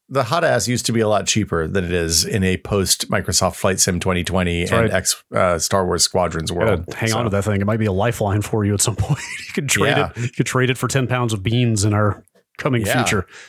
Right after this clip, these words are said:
Speaker 1: Yeah. Hey,
Speaker 2: Um,
Speaker 1: uh, you got, you got some tomato seeds. You got a little bit of,
Speaker 2: <laughs>
Speaker 1: uh, soy. I,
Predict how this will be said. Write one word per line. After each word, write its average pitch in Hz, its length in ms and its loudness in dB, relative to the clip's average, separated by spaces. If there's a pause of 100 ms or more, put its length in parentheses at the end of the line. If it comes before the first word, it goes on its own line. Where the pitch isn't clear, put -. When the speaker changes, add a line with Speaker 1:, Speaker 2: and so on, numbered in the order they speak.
(160)
Speaker 1:
Yeah. 104 320 2
Hey, 120 460 0
Speaker 2:
Um, 107 240 2
Speaker 1:
uh, 107 40 2
you 104 220 -2
got, 117 240 0
you 107 100 -2
got 123 120 2
some 113 160 -2
tomato 113 360 0
seeds. 143 380 -2
You 101 60 -4
got 113 160 2
a 107 80 0
little 107 140 -2
bit 107 140 0
of, 104 240 0
Speaker 2:
<laughs> - 0 -
Speaker 1:
uh, 98 520 0
soy. 147 600 0
I, 151 140 0